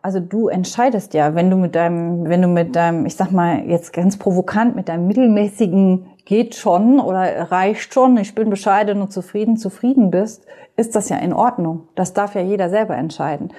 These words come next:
Und der, der was anderes möchte, der muss sich halt erstmal dafür entscheiden. Entweder hat er es entschieden dadurch, dass er in der Hölle war, oder er sagt, „Okay, was ist hier sonst noch möglich? Wie kann ich denn da hinkommen?“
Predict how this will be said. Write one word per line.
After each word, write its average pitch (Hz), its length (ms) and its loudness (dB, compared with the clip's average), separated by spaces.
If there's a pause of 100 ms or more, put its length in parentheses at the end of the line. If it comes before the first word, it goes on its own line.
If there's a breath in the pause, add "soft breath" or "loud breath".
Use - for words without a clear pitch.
(300 loud breath)
Und 180 280 -2
der, 208 300 0
der 175 240 -4
was 160 140 -8 (140)
anderes 220 460 2
möchte, 185 400 0
der 190 140 -2
muss 196 240 -2
sich 196 160 -8
halt 170 180 -2
erstmal 165 300 -6
dafür 180 260 -2
entscheiden. 196 540 0 (160)
Entweder 220 480 2
hat 220 160 0
er - 40 2
es 202 80 -12
entschieden 202 440 -2
dadurch, 175 260 2
dass 170 220 -4
er 170 80 0
in 170 140 0
der 220 120 2
Hölle 269 280 2
war, 277 300 0
oder 240 440 2 (320 loud breath)
er 208 80 -4
sagt, 214 240 -2
„Okay, 220 340 0
was 170 200 -4
ist 196 100 -10
hier 247 100 0
sonst 294 240 2
noch 202 80 0
möglich? 170 380 -4
Wie 208 140 0
kann 226 200 0
ich 240 100 -2
denn 240 140 2
da 247 80 4
hinkommen?“ 285 600 0